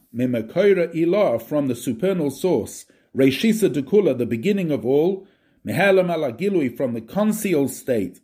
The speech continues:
to the revealed state. "Asher yomer olav ki hu zeh," so much so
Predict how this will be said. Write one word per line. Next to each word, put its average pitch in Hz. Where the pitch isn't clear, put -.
to 170
the 127
revealed 123
state. 98
"Asher 139
yomer 185
olav 185
ki 180
hu 165
zeh," 185
so 170
much 170
so 190